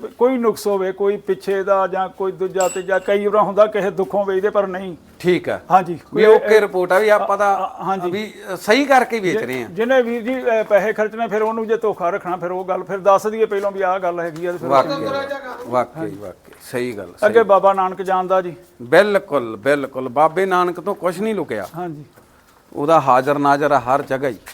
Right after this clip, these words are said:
Speaker 2: ਲੈ ਚੱਲ ਵੀਰ ਉੱਥੇ। ਕਿਆ ਬਾਤ। ਇਹ ਮੋਹਰਾ ਦੀ, ਇੱਕ ਨੀਲੀ ਦੀ, ਦੋ ਝੋਟੀਆਂ ਤੁਹਾਨੂੰ ਵਿਖਾਤੀਆਂ ਇਸ ਘਰੋਂ ਸੱਜਣੋ। ਲੈ ਕਰ ਲਓ ਚੈੱਕ ਇਹਦੀ ਵੀ ਤੋਰ ਤਾਰ। ਤੇ ਰੇਟ ਇਹਦਾ ਵੀ ਫੋਨ ਤੇ ਕਰੀਏ ਜੀ?
Speaker 1: ਜੀ, ਬਿਲਕੁਲ ਜੀ, ਬਿਲਕੁਲ।
Speaker 2: ਓਕੇ।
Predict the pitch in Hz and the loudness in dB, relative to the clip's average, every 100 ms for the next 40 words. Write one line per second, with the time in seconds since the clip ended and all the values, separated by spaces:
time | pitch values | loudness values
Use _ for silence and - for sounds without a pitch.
0 | _ 135 143 123 117 110 127 113 - 107 | _ -2 0 0 -8 -10 -10 -12 -14 -20
1 | _ _ _ - - - _ _ - - | _ _ _ -20 -20 -20 _ _ -20 -18
2 | - - - - 107 101 85 82 80 - | -16 -18 -18 -10 -2 -2 -2 -8 -14 -16
3 | - - - - - 135 117 120 160 170 | -20 -20 -20 -14 -4 0 0 4 4 4
4 | 156 - - 139 139 135 123 113 104 101 | 0 -8 -6 -2 0 0 -2 -2 -4 -6
5 | 104 101 123 131 160 127 117 110 120 117 | -6 -2 -2 0 -4 -2 -4 -4 -4 -4
6 | 117 123 110 95 110 117 - 127 117 113 | -4 0 0 0 -4 -6 -4 -6 -6 -8
7 | 104 123 131 _ _ _ _ - 117 123 | -6 -8 -8 _ _ _ _ -4 0 2
8 | 120 107 95 87 80 - 95 110 131 127 | 2 0 -2 -10 -14 -14 -8 -4 -4 -4
9 | 120 117 117 113 - - - - - - | -6 -4 0 -2 -2 -16 -20 -20 -20 -20
10 | - _ - 180 190 196 - 214 226 240 | -20 _ 0 6 6 6 4 4 4 4
11 | 254 311 320 254 269 269 269 262 254 269 | 8 8 8 6 6 6 4 4 4 2
12 | 254 170 240 202 233 233 226 202 180 165 | 0 0 2 6 6 6 2 0 -6 -8
13 | 160 - _ _ - 139 - - 143 113 | -12 -16 _ _ -8 -8 -10 -4 -2 -2